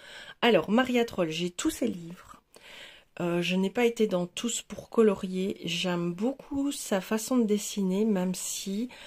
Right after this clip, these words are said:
elle est fort décriée parce que beaucoup disent d'elle qu'elle est fort redondante, que c'est toujours la même chose, les fleurs, les feuilles, les papillons. C'est pas faux. Euh, c'est son univers. Par contre, j'ai l'impression que Maria Troll,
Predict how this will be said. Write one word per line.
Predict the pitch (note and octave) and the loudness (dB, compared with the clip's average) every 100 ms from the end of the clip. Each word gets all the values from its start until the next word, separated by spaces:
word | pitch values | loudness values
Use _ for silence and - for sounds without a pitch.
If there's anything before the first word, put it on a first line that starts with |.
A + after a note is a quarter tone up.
| - - - | -20 -16 -6
elle | F#3+ F#3 | -2 -2
est | |
fort | F3 A3+ G#3 | -2 -4 0
décriée | G#3 G#3 - F3+ F#3+ | 0 -2 -4 -4 -2
parce | G3+ - - | -4 -6 -10
que | - | -6
beaucoup | F#3+ F#3 F#3 - | -6 -6 -8 -8
disent | F3+ E3+ F3+ | -8 -8 -6
d'elle | F#3 F#3+ G3 | -2 -2 -2
qu'elle | F#3+ E3+ | -4 -2
est | |
fort | - F#3+ - | -4 -6 -4
redondante, | F#3 F#3 G3+ G3+ F3+ F3+ F#3 - | -4 0 2 2 2 0 -2 -8
que | - F3+ | -4 -4
c'est | E3+ - - | -2 -6 -8
toujours | - A3 G3+ G#3 G3+ | -6 -4 -2 0 0
la | F#3 | 0
même | F3+ F3+ | 0 -2
chose, | - G3 F#3+ F#3 | -2 -4 -4 -4
les | F3+ F3+ | -4 -4
fleurs, | - F3 F3+ | -2 -2 0
les | F3 F3 | -2 -2
feuilles, | - F3+ E3 | -2 -2 0
les | E3+ | 0
papillons. | G3+ F#3+ - D#3 E3 - - - - - - - - | 0 0 -2 -8 -8 -12 -18 -18 -16 -16 -18 -16 -2
C'est | - F4 | 2 4
pas | D4+ | 4
faux. | - - G3+ - _ _ - - _ - - F3 | 2 -2 -4 -6 _ _ -20 -20 _ -12 -6 -4
Euh, | E3+ E3 E3 E3+ | -2 -2 -4 -2
c'est | - | -2
son | A#3 B3+ B3 | 0 4 4
univers. | A#3 G#3+ G3 E3+ E3+ G#3 - - | 6 6 4 0 -2 -4 -8 -8
Par | G3 - | -8 -6
contre, | B3 D4+ | -2 0
j'ai | A3 F#3+ | 2 2
l'impression | F#3+ F#3 F#3+ - C#4+ | 0 -2 -6 -2 0
que | A#3+ | 2
Maria | F#3+ F3+ F3+ E3 | 0 0 -4 -6
Troll, | - - G#3+ C#4+ B3+ | -8 -2 0 2 0